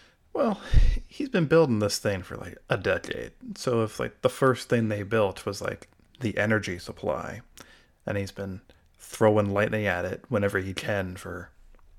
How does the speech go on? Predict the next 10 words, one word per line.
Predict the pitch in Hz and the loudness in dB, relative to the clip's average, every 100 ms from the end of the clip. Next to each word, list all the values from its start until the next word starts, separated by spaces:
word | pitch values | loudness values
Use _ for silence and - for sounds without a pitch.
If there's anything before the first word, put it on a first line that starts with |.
| - - - | -20 -20 -4
a | 101 | 0
decade, | 101 101 - - 87 - - | 2 0 0 -8 -8 -12 -10
then | - - - _ _ _ _ _ _ _ _ _ _ - | -8 -8 -12 _ _ _ _ _ _ _ _ _ _ -16
I'm | |
sure | - - | -2 -2
it | - | -2
can | - | -10
be | |
built | - - - | -12 -12 -12
up. | - | -14